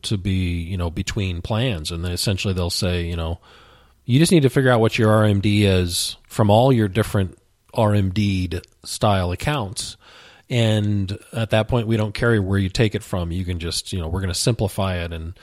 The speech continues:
and let you aggregate like we do between I R As right now. I think there's probably a bigger chance of that happening than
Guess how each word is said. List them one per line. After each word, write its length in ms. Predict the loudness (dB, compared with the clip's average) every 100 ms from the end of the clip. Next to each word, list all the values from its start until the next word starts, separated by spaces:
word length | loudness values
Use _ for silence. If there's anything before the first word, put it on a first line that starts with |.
| -20 _
and 140 | -4 -2
let 240 | -2 -2
you 80 | 0
aggregate 560 | 0 -2 -4 -2 -4
like 200 | -4 -4
we 120 | -2 -2
do 260 | 0 0
between 400 | -2 -4 -2 -2
I 220 | -4 -4
R 160 | -4 -6
As 260 | -4 -6 -6
right 180 | -10
now. 380 | -10 -12 -14 -16 _ -20 -20 _
I 100 | -6
think 180 | -4 0
there's 300 | 2 2 0
probably 480 | -2 2 2 2 -2
a 60 |
bigger 360 | -2 -4 -2 -2
chance 320 | -2 -2 -2
of 160 | -6 -8
that 240 | -6 -4
happening 580 | -2 -4 -4 -4 -6 -6
than 420 | -4 -2 -4 -6